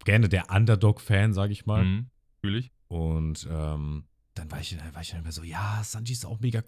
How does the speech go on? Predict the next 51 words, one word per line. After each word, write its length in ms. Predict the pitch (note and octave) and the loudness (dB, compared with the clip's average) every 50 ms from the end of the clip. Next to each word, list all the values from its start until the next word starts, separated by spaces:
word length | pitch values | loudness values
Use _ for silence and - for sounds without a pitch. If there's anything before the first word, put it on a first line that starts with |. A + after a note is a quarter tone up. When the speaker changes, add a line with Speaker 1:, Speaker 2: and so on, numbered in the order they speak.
| - - - | -10 -8 -4
Speaker 1:
cool 360 | A#2 A#2 A#2+ A#2+ A#2 A2+ A2 | 0 2 4 4 4 4 4
und 240 | G2 G2 F#2+ - F#2+ | 2 -2 -2 -4 -8
dann 240 | F2+ E2+ F2+ F#2+ | -10 -10 -12 -10
mit 160 | F#2+ A2 G2+ - - | -10 -10 -10 -6 -6
den 280 | A#2 G#2+ A2+ A2+ A2 | -4 0 2 4 4
ganzen 240 | G#2 A2+ - - F#2 | 4 4 2 2 -2
Sachen, 220 | E2+ E2+ - G#2+ G2 | -4 -2 -2 -2 0
die 100 | - F#2 | 0 0
halt 140 | E2+ E2 | 0 0
so 80 | - F2 | -2 -4
noch 80 | E2 - | -4 -4
so 100 | - F#2 | -6 -6
passiert 400 | - D#2+ - - F2+ F2+ F2+ - | -6 -6 -4 -2 -2 -2 0 0
sind, 160 | - F2+ D#2+ | -2 -2 -2
das 160 | E2+ - - | -2 -4 -4
hat 100 | F2+ - | -4 -4
dann 160 | F2+ E2 D#2+ | -2 -4 -4
das 140 | - D#2+ - | -4 -6 -6
Ganze 240 | - E2+ E2 F#2+ F2+ | -4 -4 -4 -2 -4
noch 80 | D#2 | -6
verstärkt. 540 | - - E2+ - - - D#2+ D#2 F2 E2+ - - - - - - | -4 -6 -6 -8 -6 -6 -4 -4 -4 -4 -6 -12 -20 -20 -20 -10
Aber 380 | - - F#2+ F#2 G2 F2+ E2+ - - - _ _ _ _ _ - | -6 -2 2 4 4 4 4 2 -2 -10 _ _ _ _ _ -8
ich 160 | B2 - - | -8 -2 2
finde 180 | - G#2+ F#2+ F2 - - - _ _ | 2 2 2 0 -4 -12 -20 _ _
ganz, 260 | - F2+ G2 F#2+ - - | 0 0 0 0 0 -2
ganz 180 | F#2+ F2+ - - | -2 -2 -2 -6
viele 300 | - - - G#2 G2 F#2 | -6 -4 0 2 2 2
Strohhüte. 640 | - - - - - F2+ F#2 F2 F2 E2+ - F2 | 0 -2 -6 -4 -2 0 0 2 0 0 0 -2
Ich 240 | E2 D#2+ E2 - - | -4 -4 -4 -6 -6
könnte 180 | - G2 - - | -8 -8 -6 -6
mich 160 | F2+ - - | -8 -8 -8
auch, 140 | E2 E2+ - - | -10 -14 -14 -14
ich 120 | F#2 - | -14 -12
finde 160 | - G#2 E2 - | -10 -10 -10 -10
Zoro, 300 | - - F2+ F#2 F#2+ F#2 | -10 -10 -6 -4 -4 -2
Ruffy, 480 | E2 E2+ F2+ - - F#2+ F#2 F2+ - - | -2 -2 -2 -2 -2 -2 -2 -4 -6 -10
Sanji, 420 | - - E2+ F2+ F2 F2+ F#2 E2+ | -10 -6 -4 -4 -2 -2 -4 -4
das 180 | - E2 - - | -6 -8 -8 -8
ist 140 | F2+ - - | -8 -8 -8
alles. 380 | D#2+ F2+ F#2 F2+ - - - _ _ | -8 -8 -8 -6 -8 -8 -12 _ _
Und 180 | - G2+ F#2+ - | -6 -6 0 2
noch 160 | G#2+ G2 - | 2 2 2
ein 160 | G2 F2+ F#2 | 2 0 0
Charakter, 420 | E2+ F#2 D#2+ F2 F2+ - - F#2+ F2+ | 2 2 0 0 0 2 2 0 0
den 220 | F2 F2+ E2+ E2 | 0 0 -2 -2
ich 140 | D#2+ - - | -2 -2 -4
noch 60 | F2 | -4
nicht 120 | E2+ D#2+ E2 | -4 -2 0
nennen 160 | F2 F2 F2+ | 0 0 0
kann. 160 | F#2 F#2 F2 | 0 0 0
Speaker 2:
Mhm. 280 | F2 E2+ E2 E2 E2+ | 0 0 0 -2 -2